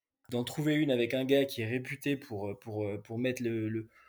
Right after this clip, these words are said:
le, la balle dans le panier soit après soit en fermant les yeux que, qu'avec un autre profil. Donc ils jettent leur dévolu sur lui.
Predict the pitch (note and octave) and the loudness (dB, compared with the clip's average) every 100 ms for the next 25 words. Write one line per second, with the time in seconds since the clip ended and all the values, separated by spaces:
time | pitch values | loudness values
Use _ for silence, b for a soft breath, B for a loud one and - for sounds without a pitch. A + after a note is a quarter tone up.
0 | b b b b - C3+ C#3+ C#3+ C#3+ D#3+ | b b b b -8 -2 2 6 8 10
1 | D#3+ D3+ C#3+ D#3+ D#3+ D#3 D#3 C#3 C#3 D3+ | 8 4 4 6 6 6 8 8 8 0
2 | - D3+ C#3 - C3+ C3+ C3+ C3 D3+ F3 | 6 8 8 8 4 6 4 4 8 10
3 | F3 F3 C#3+ C#3+ C#3+ C3 C3 C#3 C#3 C3+ | 10 8 4 6 4 4 2 2 2 0
4 | - C3+ F#3 E3 B2 A#2 B2 C#3 C#3 B2+ | -2 -2 0 0 -2 -4 2 4 6 4
5 | C3 B2+ B2+ A#2+ A#2+ C3 F3+ | 4 0 -2 -2 -2 0 -2